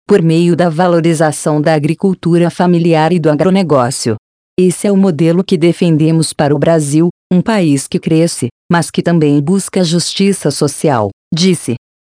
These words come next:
A senadora Soraya Tronic, Podemos, ressaltou que o futuro do Brasil precisa ser construído agora. Parabenizou o governo por apresentar um plano de país,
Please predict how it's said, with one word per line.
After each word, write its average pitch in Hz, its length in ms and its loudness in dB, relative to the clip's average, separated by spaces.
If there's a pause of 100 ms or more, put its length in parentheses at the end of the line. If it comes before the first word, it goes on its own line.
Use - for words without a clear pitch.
(120)
A 151 60 -2
senadora 151 680 0
Soraya 156 420 0
Tronic, 160 640 0 (240)
Podemos, 143 760 0 (220)
ressaltou 175 540 0
que - 100 -6
o 170 80 2
futuro 190 460 0
do 165 100 0
Brasil 156 480 0
precisa 165 600 -2
ser - 240 -2
construído 175 500 0
agora. 139 480 2 (480)
Parabenizou 175 800 2
o 156 40 0
governo 156 560 2
por 170 160 -2
apresentar 156 600 0
um 165 160 2
plano 185 380 2
de 147 120 -2
país, 147 580 0